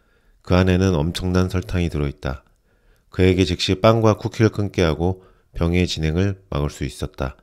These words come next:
하지만 이야기는 여기서 끝나지 않는다. 당뇨 때문에 테스토스테론 수치가 매우 낮았던 그는 아내에게 이제 생식력이 없기 때문에 귀찮게 피임하지 않아도 된다고 말했다.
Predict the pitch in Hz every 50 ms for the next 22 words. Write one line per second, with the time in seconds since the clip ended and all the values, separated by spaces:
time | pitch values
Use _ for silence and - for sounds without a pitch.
0 | _ _ _ _ _ _ _ _ _ _ _ _ - 104 107 113 117 117 113 107
1 | 90 87 87 80 87 85 85 82 76 69 67 - 76 - - 98 98 92 87 87
2 | 73 64 65 67 64 62 67 65 67 - _ _ _ _ _ _ _ _ _ _
3 | _ _ _ _ _ - 87 92 104 110 110 - 117 107 104 98 95 92 92 -
4 | - 120 113 - - _ - 113 110 107 98 - - - 95 85 78 76 76 76
5 | - - - - - - 87 85 80 80 80 80 71 71 69 73 71 - - 78
6 | 71 - - 73 76 82 87 87 - _ _ _ _ _ _ _ - 80 78 85
7 | 82 85 78 - 82 78 67 76 80 - 104 110 101 107 107 104 98 90 90 76
8 | 69 - - - - - 80 73 69 65 71 76 87 104 - _ _ _ _ _
9 | _ _ - - 76 - 95 85 80 - 87 85 - - - 120 113 110 110 101
10 | 92 95 82 76 76 76 73 85 80 73 73 69 67 76 76 80 71 67 65 65
11 | - - - 65 -